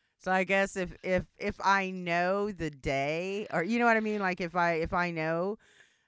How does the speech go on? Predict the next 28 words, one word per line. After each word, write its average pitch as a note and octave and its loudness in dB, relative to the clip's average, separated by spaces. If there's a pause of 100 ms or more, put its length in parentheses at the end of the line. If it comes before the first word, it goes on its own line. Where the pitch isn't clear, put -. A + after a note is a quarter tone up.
(180)
then D3 -6
that's D3 -6
when C#3+ -8
I'll B2+ -6
just, - -14 (160)
like, F#2 -14
have A2 -8
it G#2 -12
like G#2+ -8
her. F#2 -10 (200)
Like, C3+ -10
if C3+ -14
she, D3+ -12
if B2+ -6
I D3 -4
get, C3+ -8
if C3+ -8
I C3 -4 (140)
get D3 -6
an C#3 -6
unfortunate C#3+ -8
diagnosis B2 -8
or A2+ -8
whatever, A2 -10 (960)
I C3 -6
hope C#3+ -2
not, A#2 -4 (120)
but, G2+ -2